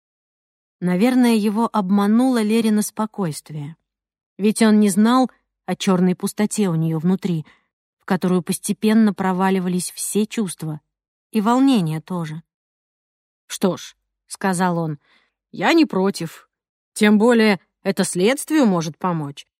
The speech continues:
Лера не замечала череду одинаковых комнат, мимо которых вёл её Медведев. Она и ту комнату, в которую они вошли, наконец, совсем не разглядела.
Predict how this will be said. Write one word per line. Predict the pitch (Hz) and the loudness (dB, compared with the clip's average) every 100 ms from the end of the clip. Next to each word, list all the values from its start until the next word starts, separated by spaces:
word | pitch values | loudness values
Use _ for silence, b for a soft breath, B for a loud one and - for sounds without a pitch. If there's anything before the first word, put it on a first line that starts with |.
| _ _ _ _ _ _ _ _ _ - | _ _ _ _ _ _ _ _ _ 0
Лера | 202 247 254 | 4 6 6
не | 254 240 | 4 4
замечала | 220 262 233 233 185 170 | 2 0 0 -2 0 -2
череду | - 185 175 202 | -2 -2 0 0
одинаковых | 185 196 190 196 190 185 | 2 2 0 -2 -4 -4
комнат, | - 240 240 190 190 | -2 2 2 2 0
мимо | 185 185 | 0 0
которых | 185 175 208 196 | -4 -2 -2 -2
вёл | 185 202 196 | -2 0 0
её | 190 180 190 | -2 -2 0
Медведев. | 190 180 165 127 127 - _ _ _ _ _ | -2 -2 -6 -6 -12 -20 _ _ _ _ _
Она | 175 208 240 | -2 2 2
и | 269 | 2
ту | 254 320 302 | 0 -2 -2
комнату, | 226 208 175 165 | 0 0 0 -4
в | 165 | -8
которую | 180 175 185 185 | -8 -4 -2 0
они | 190 | -2
вошли, | 185 214 226 196 | -2 -4 -2 -2
наконец, | 175 175 170 160 - b b - | -2 -4 -4 -6 -12 b b -10
совсем | - 208 - 220 | -6 -4 0 0
не | 220 | 2
разглядела. | 208 202 240 202 165 156 | 0 -2 -4 -4 -6 -8